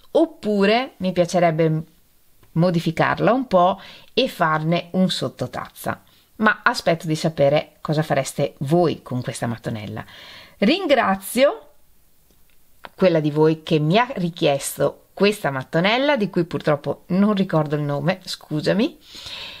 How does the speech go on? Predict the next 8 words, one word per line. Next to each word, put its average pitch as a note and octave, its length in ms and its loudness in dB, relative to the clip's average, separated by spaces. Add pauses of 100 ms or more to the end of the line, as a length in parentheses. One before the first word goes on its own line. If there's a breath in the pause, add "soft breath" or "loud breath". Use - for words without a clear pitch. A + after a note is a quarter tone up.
(340 loud breath)
perché C4 560 0 (800)
questo G3+ 260 2
tutorial D#3+ 720 2
è E3+ 140 2
nato C#3 440 -2
grazie E3 520 0
a B2+ 40 0
lei. A#2+ 360 -6